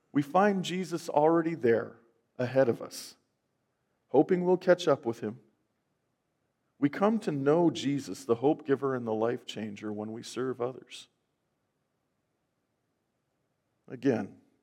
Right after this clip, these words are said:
how do we abide in the love of God? What shall we lean on to bind us together in fellowship?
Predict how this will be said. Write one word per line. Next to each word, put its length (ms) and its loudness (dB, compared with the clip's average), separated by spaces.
how 140 4
do 60 4
we 140 6
abide 380 4
in 80 -6
the 40 -2
love 240 2
of 140 -12
God? 320 -4
What 120 2
shall 180 0
we 120 4
lean 260 0
on 240 -2
to 100 -8
bind 360 0
us 120 0
together 440 0
in 100 -6
fellowship? 600 0